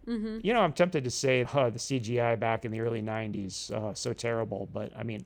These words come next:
Speaker 2: honestly, I kinda look at it the other way around. I'm like, you know,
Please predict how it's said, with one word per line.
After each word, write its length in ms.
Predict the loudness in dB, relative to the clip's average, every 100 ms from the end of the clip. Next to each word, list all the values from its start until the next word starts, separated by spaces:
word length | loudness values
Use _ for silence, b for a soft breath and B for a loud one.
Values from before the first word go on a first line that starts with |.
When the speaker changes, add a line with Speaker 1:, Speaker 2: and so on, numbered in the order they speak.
| -10
Speaker 2:
honestly, 540 | -6 -4 2 4 4 b b -2
I 140 | 2
kinda 180 | 4 4
look 140 | 4
at 80 | 2
it 80 | 0
the 100 | 0
other 160 | 2 2
way 140 | 2
around. 360 | 2 2 2 0
I'm 80 |
like, 260 | 0 -2 0
you 60 | 2
know, 320 | 4 2